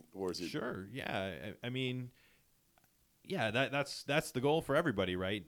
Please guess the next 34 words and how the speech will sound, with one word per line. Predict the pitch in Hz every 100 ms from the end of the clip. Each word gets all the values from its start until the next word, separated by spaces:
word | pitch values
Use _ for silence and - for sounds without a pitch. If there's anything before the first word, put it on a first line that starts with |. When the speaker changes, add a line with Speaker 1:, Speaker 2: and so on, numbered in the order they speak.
| 113
Speaker 2:
Uh, |
Speaker 1:
Yeah. | 117 90
Speaker 2:
playoff, | 104 113 120 113 -
to | 113
be | 110
a | 107 101
championship | - 127 120 120 107 120 -
caliber | - 123 120 110 107
team, | - 110 110
whether | 98 101
you | 92 98 92 -
actually | 101 - 101 92
win | 101 101
or | 98
not. | 92 98 98 - 95
Um, | 87 87 87 98 95
you | 92
know, | 90
that's | 92 - - - 101
obviously | 90 - 90
very | 92
difficult, | 90 98 95 113 110
but, | 101 95 - - - -
uh, | 101 104 107 104 - - _ _ _ -
yeah, | 226 143
and, | 123 131
and | 143
I | 139
think, | - 185 - -
you | 139
know, | 139 135
we | 127
saw, | - 131 127 123 123
um, | 120 117 110